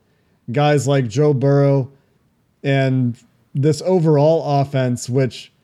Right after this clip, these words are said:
really needs to click on all cylinders. You add Ja'Marr Chase, you get C J Uzomah back, you make an investment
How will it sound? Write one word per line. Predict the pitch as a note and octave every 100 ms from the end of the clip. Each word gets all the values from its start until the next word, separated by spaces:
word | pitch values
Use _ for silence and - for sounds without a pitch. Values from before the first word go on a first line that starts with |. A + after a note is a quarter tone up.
| _ _ _ -
really | A#2+ D#3 E3+
needs | E3 E3 E3
to | C#3+ D3
click | D3 D3+ D#3+ D3+
on | D#3 C#3+
all | C#3+ D3
cylinders. | D3 D3 D3 D#3 D#3+ D#3+ A#2+
You |
add | C3+ C#3 D#3
Ja'Marr | C3+ C#3 C#3+ D3+
Chase, | D3 D3 D3
you | B2
get | C#3+
C | C#3 D3
J | C#3 C#3+
Uzomah | C3 C3+ C#3 C3
back, | C3+ C#3 C#3
you | B2+
make | C3 C#3+
an | C#3+ C#3+
investment | C3 C3+ C#3 C#3+ C#3 C#3